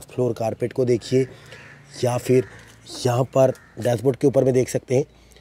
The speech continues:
साथ ही साथ यहाँ पर भी देख सकते हैं, या फिर door के side panel पर यहाँ पर देख लीजिए कितना ज़्यादा गंदगी है।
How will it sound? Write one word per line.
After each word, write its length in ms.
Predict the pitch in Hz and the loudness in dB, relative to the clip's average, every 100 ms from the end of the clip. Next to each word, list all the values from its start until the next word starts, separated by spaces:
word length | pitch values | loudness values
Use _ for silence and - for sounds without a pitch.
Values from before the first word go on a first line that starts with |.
| - _ _ - | -20 _ _ -20
साथ 280 | - 123 117 | -8 -8 -4
ही 60 | |
साथ 200 | 120 123 113 | 2 2 2
यहाँ 380 | 95 85 98 120 | -4 -4 -2 0
पर 180 | 135 120 | 2 2
भी 100 | 123 | 2
देख 160 | 113 | 0
सकते 300 | - - 120 | -2 -6 -4
हैं, 120 | 131 - _ _ _ _ _ _ _ _ _ _ _ _ | -4 -6 _ _ _ _ _ _ _ _ _ _ _ _
या 240 | - 110 117 | -4 0 2
फिर 240 | - 131 _ _ _ _ _ _ _ _ _ - | 4 2 _ _ _ _ _ _ _ _ _ -8
door 200 | 110 131 | 0 2
के 120 | 120 139 | 2 2
side 240 | 127 127 | 4 4
panel 220 | 135 135 | 2 0
पर 200 | 120 131 | 2 2
यहाँ 220 | 120 113 | 2 2
पर 120 | 110 101 | 0 -2
देख 180 | 95 | -2
लीजिए 220 | 92 85 95 - _ _ _ _ _ _ | -6 -8 -14 -20 _ _ _ _ _ _
कितना 200 | 123 127 | 0 4
ज़्यादा 180 | 120 117 | 4 4
गंदगी 360 | 107 110 104 | 2 0 -2
है। 100 | 92 | -4